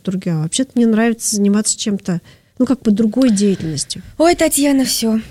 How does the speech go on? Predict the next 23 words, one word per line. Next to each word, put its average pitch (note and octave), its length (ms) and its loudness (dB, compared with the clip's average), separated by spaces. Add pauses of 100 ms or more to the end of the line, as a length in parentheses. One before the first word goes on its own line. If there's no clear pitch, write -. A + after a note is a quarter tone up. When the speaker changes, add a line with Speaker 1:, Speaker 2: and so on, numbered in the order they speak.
(160)
Speaker 2:
Уйду A3 380 2
в D4+ 60 -4
водители A#3 460 0
трамвая. F#3+ 480 0
Speaker 1:
Подождите, G#3 760 2
подождите. G#3+ 600 0
Я A3 120 6
не D4 140 4
к - 120 -6
этому. C#4+ 300 2
Speaker 2:
Я A#3+ 80 4
Speaker 1:
Я C4+ 40 2
Speaker 2:
мечтаю B3 480 2
Speaker 1:
к - 20 2
Speaker 2:
об A3 60 2
Speaker 1:
тому, C4+ 320 4
Speaker 2:
этом, D4+ 120 0
да. D4+ 60 -6
Speaker 1:
что C4+ 200 0
нужно, C4+ 560 2 (440)
а, G3 640 -2
периодически A3+ 920 0 (120)
переосмысливать A3 1160 0